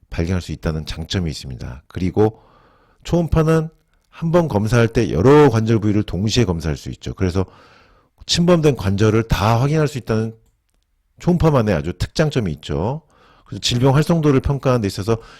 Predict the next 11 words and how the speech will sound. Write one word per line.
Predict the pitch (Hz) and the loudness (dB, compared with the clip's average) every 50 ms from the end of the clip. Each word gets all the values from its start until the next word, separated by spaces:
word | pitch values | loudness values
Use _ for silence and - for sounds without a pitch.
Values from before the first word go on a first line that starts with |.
| _ - | _ -18
이 | 104 - | -14 -10
관절, | - 110 113 117 120 127 117 101 | -4 -2 -2 2 4 4 4 2
침범된 | - - 156 156 160 151 143 135 | 0 -2 0 2 2 2 2 0
관절 | - - 95 98 104 117 | 0 0 -4 0 0 2
개수가 | 110 110 104 - 113 107 | 2 0 0 0 -4 -4
중요하기 | - - - 85 87 85 80 78 | -4 -4 -4 -2 -2 -2 -2 -2
때문에 | - 78 76 73 73 87 120 127 92 67 - _ _ _ _ _ _ _ _ _ _ | -4 -6 -6 -6 -4 -2 -2 -2 -2 -2 -6 _ _ _ _ _ _ _ _ _ _
활성도 | - 151 147 - 165 151 147 147 | -4 -4 -2 0 0 2 2 0
평가에 | - - 143 139 127 - 127 | 2 2 -2 0 0 0 0
있어서 | 107 - - 101 - 135 135 | 0 0 -4 -4 -2 -2 -2
초음파가 | - - 175 175 160 - - 101 98 113 156 185 - | -2 -2 -2 -2 -2 -4 -2 0 2 2 2 2 -2